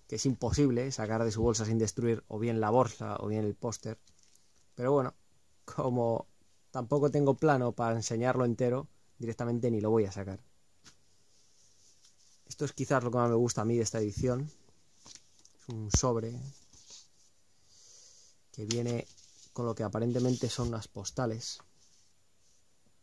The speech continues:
con letras japonesas,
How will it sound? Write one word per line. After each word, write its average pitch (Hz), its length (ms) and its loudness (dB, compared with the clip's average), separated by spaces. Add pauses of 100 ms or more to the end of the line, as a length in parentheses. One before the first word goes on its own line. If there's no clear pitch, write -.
(1400)
con 117 120 -14
letras 101 600 -6
japonesas, 101 680 -8